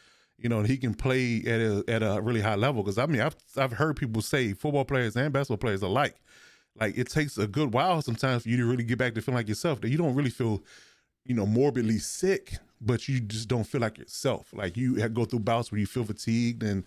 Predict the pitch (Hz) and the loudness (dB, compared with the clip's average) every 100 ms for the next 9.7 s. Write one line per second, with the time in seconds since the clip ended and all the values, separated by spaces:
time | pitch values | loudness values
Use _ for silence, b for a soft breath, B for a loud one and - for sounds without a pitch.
0 | B B B 107 113 101 98 101 113 98 | B B B -4 0 2 0 0 0 0
1 | 107 101 - 113 107 - 127 117 110 104 | -4 -4 -2 -2 -2 0 2 2 2 0
2 | 104 113 107 98 98 110 107 95 110 113 | -2 0 0 0 2 2 2 0 0 0
3 | 117 113 113 117 110 107 113 117 - 123 | 2 2 2 2 2 0 -2 -4 -2 0
4 | 104 98 117 120 117 B B B B B | 0 0 0 0 -2 B B B B B
5 | 110 107 95 92 - 143 117 127 131 131 | -4 -2 0 -2 0 0 2 0 2 0
6 | 135 117 127 123 139 143 120 117 120 110 | 0 0 2 2 0 0 -2 0 0 2
7 | 104 120 131 120 110 104 101 143 139 101 | 2 2 2 0 0 0 0 -2 0 0
8 | 123 131 110 98 151 117 107 147 113 104 | 0 0 -2 -2 -2 -2 0 0 0 0
9 | 98 101 107 143 151 - - | 0 0 -2 0 0 -2 -10